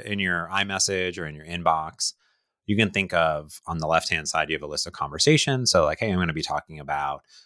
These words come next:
uh, coffee, or I'm gonna be talking about code, or I'm gonna be talking about O K Rs for some ungodly reason." Um, and then, uh, you could revisit those. And, and the nice thing there is, imagine that you're having a conversation with Frank,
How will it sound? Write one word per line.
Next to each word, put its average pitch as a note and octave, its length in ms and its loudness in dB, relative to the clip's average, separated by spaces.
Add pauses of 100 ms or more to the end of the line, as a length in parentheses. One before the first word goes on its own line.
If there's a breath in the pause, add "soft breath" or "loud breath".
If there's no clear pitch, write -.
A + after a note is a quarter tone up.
(200 soft breath)
uh, C2+ 220 -2
coffee, A#2 540 2
or F#2 60 4
I'm D#2 60 0
gonna D#2 100 -10
be C#2 80 -16
talking D2 280 -12
about C2 260 -12
code, A#2+ 440 4
or E2+ 40 0
I'm D2+ 60 -4
gonna D2 120 -14
be D2+ 100 -8
talking D2 340 -8
about C#2 380 -12
O G#2+ 100 4
K D2+ 220 -6
Rs G#2+ 360 4
for G2+ 120 -6
some G2+ 360 -2
ungodly F#2+ 420 -6
reason." G2 360 -10 (480 soft breath)
Um, F2+ 500 -4 (140)
and G#2 220 2
then, F2+ 560 -4 (160)
uh, F#2 220 -8
you G2 180 -2
could F2 300 -2
revisit G#2 640 2
those. G1+ 360 -6
And, D#2+ 280 -6
and D#2 260 -8
the F2+ 80 -2
nice F2 260 2
thing D#2 220 -10
there F2 220 4
is, D#2+ 100 2
imagine D#2+ 600 -6
that D#2 140 -16
you're D#2 120 -10
having D#2 240 -4
a D2 40 -20
conversation D#2+ 800 -4
with D2 180 -12
Frank, F2+ 460 -2